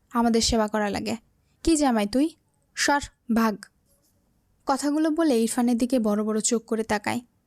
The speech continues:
"ওমা, এর চুল এত সাইজ হলো কিভাবে?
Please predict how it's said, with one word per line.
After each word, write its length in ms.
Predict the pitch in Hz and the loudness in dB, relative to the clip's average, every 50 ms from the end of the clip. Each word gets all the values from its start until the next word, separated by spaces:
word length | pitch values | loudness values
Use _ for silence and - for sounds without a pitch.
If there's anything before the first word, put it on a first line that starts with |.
| _ _ _ _ - - | _ _ _ _ -4 0
"ওমা, 280 | 262 240 226 214 214 220 - _ _ _ _ _ _ _ _ - | 2 2 2 2 -2 -6 -10 _ _ _ _ _ _ _ _ -2
এর 180 | 277 285 294 277 | 2 2 2 2
চুল 320 | - - - 330 320 302 - | 2 0 0 0 0 0 0
এত 220 | - 247 247 - | 0 -2 0 0
সাইজ 360 | 262 - - 240 226 226 226 - | -2 0 2 2 2 2 0 2
হলো 140 | 269 269 269 | 2 0 0
কিভাবে? 420 | 254 - 269 269 269 269 277 339 | 2 0 0 2 2 2 0 0